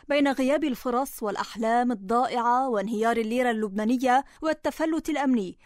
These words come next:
هاجر قسم كبير من الشباب اللبناني والعائلات بحثاً عن أدنى مقومات العيش الكريم. وعلى الرغم من صعوبة الهجرة في هذا التوقيت، إن لجهة كورونا وإغلاق السفارات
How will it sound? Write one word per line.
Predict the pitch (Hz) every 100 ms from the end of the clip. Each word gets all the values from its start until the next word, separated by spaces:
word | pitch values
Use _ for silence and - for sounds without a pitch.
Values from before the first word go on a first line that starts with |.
| -
هاجر | 254 220 202 190 196 -
قسم | 285 - 214 196
كبير | 185 226 269 214
من | 196 226
الشباب | 240 - 233 269 254
اللبناني | 254 262 247 226 185
والعائلات | 196 196 208 - 220 269 285 - - - -
بحثاً | 196 226 - - 262
عن | 254 208 196
أدنى | 254 220 233 233
مقومات | 226 294 - 247 226 226 294 -
العيش | 247 262 311 -
الكريم. | 277 - 220 190 180 208 - -
وعلى | 311 339 339
الرغم | 381 370 339
من | 339 311
صعوبة | 294 269 269 311 285 302
الهجرة | 262 302 294 294 294
في | 240
هذا | 254 277 277
التوقيت، | - 220 - 254 294 339 - - _ -
إن | 226 202
لجهة | 196 262 240 -
كورونا | 214 208 214 269 269 262 285
وإغلاق | 226 208 202 233 240
السفارات | 214 233 - 247 302 320